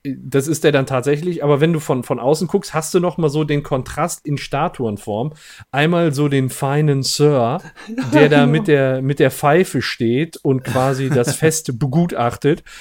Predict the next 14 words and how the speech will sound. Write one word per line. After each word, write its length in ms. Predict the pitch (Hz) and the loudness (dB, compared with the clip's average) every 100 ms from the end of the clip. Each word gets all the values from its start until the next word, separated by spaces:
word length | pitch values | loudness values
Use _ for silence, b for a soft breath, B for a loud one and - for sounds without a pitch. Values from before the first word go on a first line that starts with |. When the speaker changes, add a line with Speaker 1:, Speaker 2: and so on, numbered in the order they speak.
| B - | B 0
Speaker 1:
Und 180 | 180 | 4
dann 140 | 190 165 | 4 2
auf 160 | 156 | 0
der 100 | 151 | 2
linken 460 | 139 139 180 175 131 | 2 0 0 -2 0
Seite 500 | 107 107 110 143 135 | 0 0 0 0 2
dann 340 | 127 127 131 - | 2 2 -2 -6
ein 380 | 131 131 131 127 | -2 0 0 -2
Festival-Teilnehmer, 1400 | 117 - 175 175 139 135 123 - 147 165 156 110 104 104 117 | -4 -4 -2 0 2 2 0 0 2 4 4 0 -2 -6 -2
der 140 | 117 | -2
dann 160 | 120 131 | 0 -2
ums 180 | 120 | -4
Überleben 440 | 139 117 120 123 104 | 0 2 2 2 -2
kämpft. 360 | 101 107 151 | -6 -8 -12